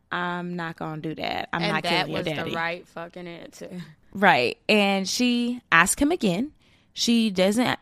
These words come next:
Speaker 1: ask just one time. She asked him again. And again, he says, "No, I'm not finna kill your daddy." And since he wouldn't help her, she was like, "Well, fuck you then, nigga." Broke up with him and went on about her business.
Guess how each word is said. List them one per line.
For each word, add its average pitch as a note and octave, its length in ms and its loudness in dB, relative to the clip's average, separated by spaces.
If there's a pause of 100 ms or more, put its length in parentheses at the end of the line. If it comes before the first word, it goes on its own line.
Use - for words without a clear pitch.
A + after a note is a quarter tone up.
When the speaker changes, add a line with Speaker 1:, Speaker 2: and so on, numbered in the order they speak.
Speaker 1:
ask A#3 240 2
just B3+ 160 0
one A#3 160 0
time. G#3+ 180 0
She G3 180 0
asked D#3+ 260 -2
him C#4 120 -4
again. F#3 360 -4 (400)
And F#3 120 0
again, F3 360 -4
he A3 140 -10
says, A3 440 -10 (500)
"No, C#4+ 880 -8
I'm C4+ 140 -4
not D#4 220 -8
finna D#4+ 180 -6
kill E4 200 -4
your D#4 200 -2
daddy." B3+ 560 -6 (680)
And G#3 460 2
since A3 320 -6
he C4 140 -4
wouldn't C4 240 -2
help C4 220 -4
her, C#4 340 -8 (120)
she - 160 -10
was A#3 100 -6
like, F#3 140 -6
"Well, F#3+ 100 -4
fuck - 280 -6
you B3 140 -8
then, G#3+ 220 -4
nigga." A3 360 -6 (300)
Broke F#3 280 0
up G3+ 100 -2
with F#3+ 120 -4
him G3+ 300 -6 (500)
and E3+ 640 -6 (120)
went F3+ 240 -2
on E3+ 120 -2
about D#3+ 180 -4
her D#3+ 80 -4
business. - 720 -8